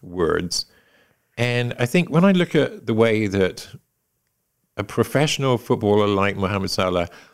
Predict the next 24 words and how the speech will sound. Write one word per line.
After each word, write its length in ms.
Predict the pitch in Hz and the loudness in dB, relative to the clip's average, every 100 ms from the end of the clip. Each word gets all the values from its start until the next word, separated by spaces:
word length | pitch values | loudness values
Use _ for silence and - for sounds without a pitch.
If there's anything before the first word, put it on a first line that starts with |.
| _ _ - | _ _ -4
the 120 | 113 | 2
way 200 | 143 165 | 2 2
that 140 | 151 123 | 0 0
he 140 | 104 | -2
handles 540 | 87 92 113 127 135 | 0 -4 0 -2 0
himself, 600 | 143 143 - 147 147 - - _ _ _ _ _ _ _ _ _ | -2 -2 0 0 0 -4 -16 _ _ _ _ _ _ _ _ _
he's, 320 | 143 160 139 - _ _ _ 127 | 0 2 0 -4 _ _ _ -2
I 80 | 127 | 2
know 400 | 143 151 123 104 | 4 4 4 2
that 140 | 98 | 0
he's 280 | 98 101 107 | 0 0 4
already 280 | 101 98 90 | 4 2 -2
tapped 360 | 104 - - | -4 -4 -2
into 360 | 110 107 101 90 | -2 -2 -2 -2
this 220 | 90 - | -2 -8
thing, 320 | 90 85 85 - _ _ _ _ _ _ | -10 -10 -10 -14 _ _ _ _ _ _
right? 200 | 101 107 | -4 -2
He's 200 | 120 120 | 0 2
already 300 | 127 127 110 | 2 2 0
tapped 400 | 92 - 101 95 | -2 -4 -4 -2
into 680 | 104 101 98 - 95 92 87 | -2 0 -2 -2 -2 0 -2
the 120 | 85 87 | 0 0
way. 540 | 90 90 82 87 92 _ _ _ _ _ | 2 2 0 -4 -10 _ _ _ _ _
And, 280 | 104 87 | -6 -4